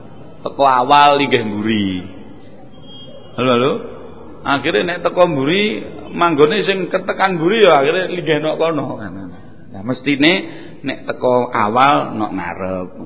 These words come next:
Nah, wedi kok, Pak, wedi piye? Ketara nek ngantuk. Lah ya wis. Ya, situlah nasib-nasibnya wong-wong sing nek swarga besok terakhir-terakhir ya ngoten niku.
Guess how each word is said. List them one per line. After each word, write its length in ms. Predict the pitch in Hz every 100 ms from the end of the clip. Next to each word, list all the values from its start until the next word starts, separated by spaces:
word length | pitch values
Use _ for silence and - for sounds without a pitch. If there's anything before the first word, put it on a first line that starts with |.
| - - - - - - - - - - - - -
Nah, 160 | 113 131
wedi 320 | 151 151 175
kok, 120 | 160 156
Pak, 120 | -
wedi 220 | 139 - 147
piye? 160 | 160 147 123 -
Ketara 400 | - 139 139 143
nek 180 | 143 147 147
ngantuk. 640 | 139 139 143 147 143 -
Lah 320 | 120 110 107
ya 140 | 110 113 120
wis. 160 | 107 - - - - - - - - - - -
Ya, 160 | 127 131 120
situlah 400 | 131 147 135 131
nasib-nasibnya 880 | 123 131 131 127 123 127 131 127
wong-wong 480 | 127 131 127 131 131
sing 80 | 127
nek 240 | 127 -
swarga 400 | - 127 123 110 127
besok 400 | 113 110 123 -
terakhir-terakhir 800 | 120 113 123 117 113 120 113 123
ya 160 | 127 110
ngoten 240 | 107 107 110
niku. 140 | 104